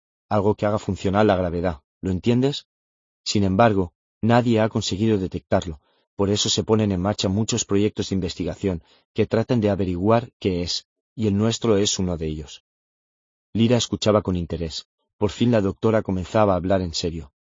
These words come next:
"¿Y usted qué cree que es?", preguntó. "Bueno, nosotros creemos". Hizo una breve pausa para verter el agua hirviendo en las tazas y prosiguió. "Nosotros creemos que se trata de una especie de partícula elemental,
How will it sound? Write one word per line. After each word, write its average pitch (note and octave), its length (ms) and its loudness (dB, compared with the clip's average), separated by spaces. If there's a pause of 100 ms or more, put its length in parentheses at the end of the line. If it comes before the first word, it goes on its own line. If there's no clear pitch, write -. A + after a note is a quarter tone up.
(320)
"¿Y G#2 80 -2
usted A2 260 -4
qué - 160 -6
cree A2+ 180 -4
que G2+ 280 -2
es?", - 240 -12 (260)
preguntó. F2+ 560 -4 (580)
"Bueno, G#2 300 2
nosotros G2 500 -2
creemos". A2+ 640 0 (520)
Hizo B2 200 -4
una B2 140 0
breve G#2+ 280 2
pausa A2+ 340 2
para F#2 200 0
verter F#2 320 -2
el G#2 120 0
agua G#2+ 200 0
hirviendo G#2+ 340 0
en G2+ 60 -2
las E2+ 160 -8
tazas G#2+ 340 -4
y - 40 -8
prosiguió. E2+ 560 -6 (480)
"Nosotros A#2+ 420 -2
creemos A#2 400 0
que G#2+ 100 -4
se G2+ 140 -2
trata A2+ 320 0
de G2 100 0
una A#2 120 0
especie A2 380 -4
de F#2+ 100 0
partícula G2+ 500 -2
elemental, F2 540 -4